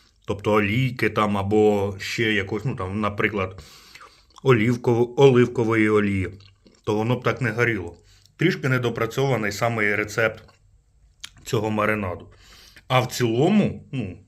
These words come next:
я скажу, дуже смачно. І якщо ви будете купляти його, дивіться, не ставте на великий вогонь, він просто згорить. Ну, ось самі бачите. Це буде у вас не отакими ось цяточками,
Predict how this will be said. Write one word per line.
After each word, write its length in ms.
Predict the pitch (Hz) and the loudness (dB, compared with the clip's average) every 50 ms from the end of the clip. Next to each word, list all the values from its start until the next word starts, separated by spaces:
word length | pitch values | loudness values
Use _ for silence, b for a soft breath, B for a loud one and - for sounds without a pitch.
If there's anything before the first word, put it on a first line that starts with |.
| _ - | _ -6
я 120 | 113 127 | -4 -4
скажу, 300 | 151 147 - 117 104 117 | -2 -2 -4 -6 -6 -6
дуже 300 | 113 107 120 120 110 113 | -6 -6 -4 -4 -4 -4
смачно. 460 | 104 - - 95 87 82 - - - - - _ B B B B B B B B B B B B | -6 -6 -8 -10 -8 -8 -10 -12 -16 -20 -20 _ B B B B B B B B B B B B
І 320 | 147 147 147 143 131 127 123 - - - - | 4 6 8 8 8 6 4 0 -6 -16 -12
якщо 600 | - 120 127 131 131 - - 147 139 135 127 113 - - - - - | -4 0 0 0 0 -2 -2 0 2 2 2 0 -2 -12 -20 -20 -16
ви 160 | - 123 127 131 | -4 0 0 0
будете 440 | 123 123 120 120 120 - 120 110 - - - - _ _ b b b b b b b b | 0 0 -4 -4 0 0 0 0 0 -4 -12 -20 _ _ b b b b b b b b
купляти 520 | - 127 135 131 135 175 202 196 185 151 | -10 -8 -4 2 2 2 4 4 2 2
його, 220 | 127 117 107 113 | 2 2 0 -2
дивіться, 380 | 107 113 117 120 110 - 110 87 - - - _ _ _ _ _ _ _ _ _ _ _ - - - | -2 -4 -4 -4 -6 -6 -8 -10 -10 -12 -20 _ _ _ _ _ _ _ _ _ _ _ -18 -14 -8
не 420 | 127 127 127 131 131 139 151 151 147 | -6 -4 -2 0 2 2 2 2 0
ставте 460 | 147 - - 127 135 135 135 - 127 | 0 0 2 4 4 4 4 2 0
на 100 | 123 120 | 0 0
великий 360 | 113 120 120 117 117 - 117 | 0 -2 -2 -2 -4 -4 -4
вогонь, 340 | 107 110 104 104 104 98 92 | -2 -2 -2 -2 -4 -6 -4
він 180 | 98 151 160 | -2 -2 -2
просто 360 | 156 - 123 131 131 131 - 113 | -2 -2 -2 -2 -2 -2 -4 -4
згорить. 440 | 104 104 113 117 110 92 - B B B B B B B B B - | -4 -2 -2 0 0 0 -2 B B B B B B B B B -4
Ну, 180 | 151 139 117 | 0 0 0
ось 240 | 101 92 95 - - | 0 -2 -4 -6 -6
самі 260 | - 107 98 95 95 | -4 -4 -4 -4 -6
бачите. 500 | 90 90 95 90 87 - - 92 - - 87 87 87 - 110 107 104 101 | -8 -6 -6 -6 -6 -8 -12 -18 -18 -18 -20 -18 -16 -14 -14 -12 -8 -2
Це 120 | - 143 | 0 0
буде 260 | 135 135 139 135 131 123 | 2 2 2 2 2 2
у 80 | 123 | 4
вас 260 | 123 127 120 120 - B B B B B B B B B B | 4 2 2 0 -2 B B B B B B B B B B
не 140 | - 123 135 | -2 2 2
отакими 520 | 131 127 127 135 131 135 175 202 214 208 180 | 2 2 2 0 0 2 2 2 2 2 2
ось 240 | 123 110 - - - - - | 0 -2 -4 -8 -16 -18 -8
цяточками, 680 | - - 127 113 117 104 92 - - 104 98 104 101 | -2 0 0 0 0 -4 -6 -6 -6 -8 -8 -8 -10